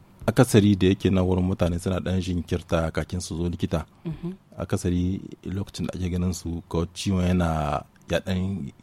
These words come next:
Speaker 1: ya shige su
Speaker 2: Ya ɗan yi
Speaker 1: ƙwarai.
Speaker 2: nisa, mm.
Speaker 1: To kun san kuma ciwon mama in ya shiga ƙwarai,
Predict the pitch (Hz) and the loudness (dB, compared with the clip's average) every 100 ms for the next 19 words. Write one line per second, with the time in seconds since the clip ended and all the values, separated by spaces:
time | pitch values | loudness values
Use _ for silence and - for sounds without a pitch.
0 | - 104 85 92 170 170 - 165 165 160 | -2 0 0 -2 0 0 2 0 -4 -10
1 | 165 165 165 156 151 - - - - 104 | -6 -4 -2 -4 -8 -12 -8 -4 -2 2
2 | 110 110 110 107 120 104 92 95 107 98 | 2 4 2 2 4 4 4 2 2 2
3 | 92 85 95 95 | 2 0 2 0